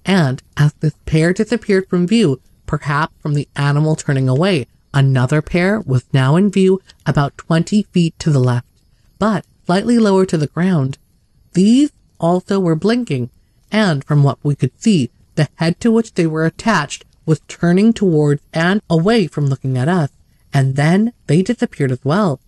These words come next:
We stood there in total disbelief, concentrating our gaze into the trees in hopes of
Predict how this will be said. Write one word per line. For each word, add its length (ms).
We 160
stood 300
there 260
in 180
total 540
disbelief, 580
concentrating 800
our 140
gaze 380
into 200
the 140
trees 440
in 240
hopes 320
of 160